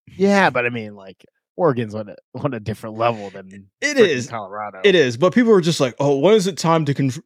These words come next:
Speaker 2: to have an intervention for Deion Sanders?" It's just like, man, everyone's just waiting for this guy to fail.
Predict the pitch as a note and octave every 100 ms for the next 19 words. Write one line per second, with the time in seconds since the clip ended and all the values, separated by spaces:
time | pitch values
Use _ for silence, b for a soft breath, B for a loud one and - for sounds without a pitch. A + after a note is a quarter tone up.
0 | C#3 D3 C3+ D3 B2+ D#3+ D#3 C3+ C3+ C3+
1 | A2+ - B2+ A2 C3+ C3 B2 A2 B2 B2+
2 | A#2+ C#3+ A#3 D#4 F4+ - A3+ G3 C3+ C#3
3 | D3+ D#3+ F3+ F#3+ D4+ D4 A3+ G#3 C#4+ E3+
4 | F#3 E3+ E3+ E3 B2 C3+ D#3 C#3 - B2
5 | C3+ A2+